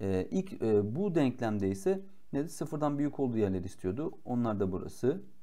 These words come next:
O zaman nerede çakıştı ikisi? Şu aralıkta çakıştı değil mi?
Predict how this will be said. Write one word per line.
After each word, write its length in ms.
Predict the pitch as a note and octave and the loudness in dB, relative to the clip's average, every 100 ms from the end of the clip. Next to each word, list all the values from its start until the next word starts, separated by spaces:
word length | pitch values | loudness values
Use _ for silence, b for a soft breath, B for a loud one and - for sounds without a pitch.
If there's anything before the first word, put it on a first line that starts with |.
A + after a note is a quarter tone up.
| - - - - - | -14 -14 -14 -14 -6
O 80 | B2 | 0
zaman 320 | B2+ G#2 F#2 B B B - | 2 2 -2 B B B -6
nerede 360 | B2 D#3+ D#3+ - | -2 0 -2 -2
çakıştı 420 | A#2+ G#2 F#2+ G2 | -2 -2 -8 -8
ikisi? 460 | F#2 F2+ F#3+ C4+ - | -8 -6 -4 -6 -8
Şu 220 | - G3 | -2 2
aralıkta 320 | C3 G2 F#2 | 4 2 -2
çakıştı 460 | - F2+ - - C#3 | -6 -8 -8 -10 -4
değil 100 | |
mi? 80 | F#3 | -2